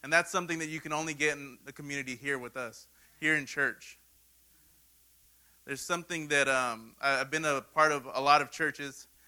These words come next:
and there's something really special about our church. There's something that I have the privilege, we have the privilege,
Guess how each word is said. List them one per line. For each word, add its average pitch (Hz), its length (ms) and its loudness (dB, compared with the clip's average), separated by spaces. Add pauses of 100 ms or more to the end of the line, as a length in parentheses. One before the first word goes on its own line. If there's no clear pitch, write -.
(380)
and 147 240 4
there's 143 120 -2
something 180 260 -2
really 170 180 2
special 160 420 2
about 131 280 6
our 131 160 2
church. 117 460 -10 (1120)
There's 139 140 -8
something 165 320 -2
that 147 280 4 (560)
I 156 180 8
have 143 260 6
the 123 60 -16
privilege, 139 420 -2 (300)
we 156 160 -6
have 135 160 2
the 131 60 -8
privilege, 123 540 -6